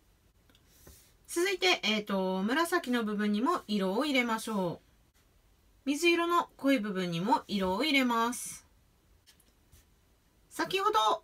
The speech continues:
この部分ちょっと薄い水色作ったんですけれども、やっぱり新選組の羽織は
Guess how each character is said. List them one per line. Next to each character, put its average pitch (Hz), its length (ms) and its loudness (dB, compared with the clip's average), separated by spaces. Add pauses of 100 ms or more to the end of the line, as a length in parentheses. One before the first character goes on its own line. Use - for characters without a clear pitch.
こ 311 140 -6
の 349 140 2
部 370 100 -2
分 330 220 0
ち 311 80 -4
ょ 311 60 2
っ - 40 -14
と 214 340 -2 (300)
薄 285 560 0
い 277 140 2
水 262 260 0
色 262 240 0
作 - 200 -6
っ - 20 -4
た 214 180 -4
ん 190 80 -2
で 170 80 -4
す - 120 -14
け 190 100 -6
れ 190 80 -4
ど 220 80 -4
も、 285 260 2 (720)
や 240 100 -4
っ 254 60 -12
ぱ 370 100 2
り 302 140 0
新 262 240 0
選 285 180 2
組 277 200 4
の 277 120 4
羽 269 180 2
織 262 160 0
は 262 300 4